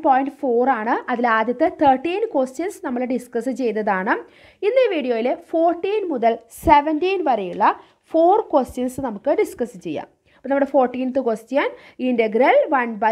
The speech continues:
root eight plus three x minus x square ഡി എക്സ്. ഇതൊക്കെ നമ്മുടെ some particular ഫംഗ്ഷൻ്റെ integrals എന്ന് പറഞ്ഞിട്ട് കുറച്ച് ഫോർമുലാസ് നമ്മൾ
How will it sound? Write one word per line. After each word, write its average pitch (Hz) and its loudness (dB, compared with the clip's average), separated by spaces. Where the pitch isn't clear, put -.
root 349 0
eight 254 0
plus 269 0
three 240 -6
x 247 -16
minus 226 -6
x - -12
square 202 2
ഡി 285 0
എക്സ്. - -14
ഇതൊക്കെ 277 -2
നമ്മുടെ 311 2
some 311 0
particular 277 -2
ഫംഗ്ഷൻ്റെ 302 -2
integrals 269 0
എന്ന് 302 -6
പറഞ്ഞിട്ട് 285 -2
കുറച്ച് 285 -2
ഫോർമുലാസ് 277 2
നമ്മൾ 294 -2